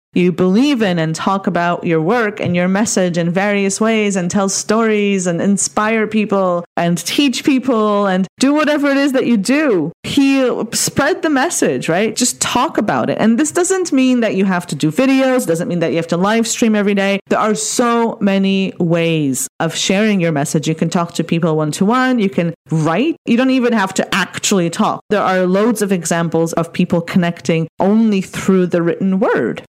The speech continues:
So you just need to find what works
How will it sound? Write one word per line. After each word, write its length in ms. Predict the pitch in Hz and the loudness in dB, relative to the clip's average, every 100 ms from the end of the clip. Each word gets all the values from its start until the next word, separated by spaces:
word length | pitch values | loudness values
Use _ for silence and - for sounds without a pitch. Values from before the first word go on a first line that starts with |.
| 196 | 0
So 140 | - | 2
you 140 | 196 196 | 4 2
just 240 | 240 240 | 0 2
need 280 | 233 208 208 | 2 2 0
to 340 | 196 190 190 - | 0 2 0 -4
find 680 | - - 190 190 208 208 202 - | -6 -2 0 2 0 -2 -4 -6
what 200 | 190 175 | -2 0
works 440 | 160 156 156 - | 0 -2 -4 -10